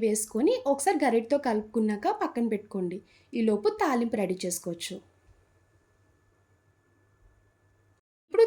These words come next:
తాలింపు రెడీ చేసుకోవడానికి ఫోర్ స్పూన్స్ వరకు నెయ్యి వేసుకోండి. పొంగల్లో మిరియాలు, నెయ్యి ఎంత ఎక్కువ వేసుకుంటే అప్పుడు మీకు కట్టె పొంగల్ టేస్ట్ అనేది అంత బాగా వస్తది. నెయ్యి స్మెల్ పడకపోతే కొంచెం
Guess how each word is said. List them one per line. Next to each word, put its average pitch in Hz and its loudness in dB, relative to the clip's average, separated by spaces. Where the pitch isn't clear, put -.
తాలింపు 339 4
రెడీ 277 2
చేసుకోవడానికి 269 0
ఫోర్ 294 2
స్పూన్స్ 269 -2
వరకు 226 -2
నెయ్యి 294 2
వేసుకోండి. 202 -4
పొంగల్లో 233 0
మిరియాలు, 220 0
నెయ్యి 208 -2
ఎంత 233 0
ఎక్కువ 285 0
వేసుకుంటే 285 0
అప్పుడు 285 -2
మీకు 277 0
కట్టె 254 -2
పొంగల్ 269 -2
టేస్ట్ 233 0
అనేది 233 -4
అంత 233 -4
బాగా 202 -4
వస్తది. 202 -4
నెయ్యి 294 6
స్మెల్ 311 4
పడకపోతే 254 0
కొంచెం 285 2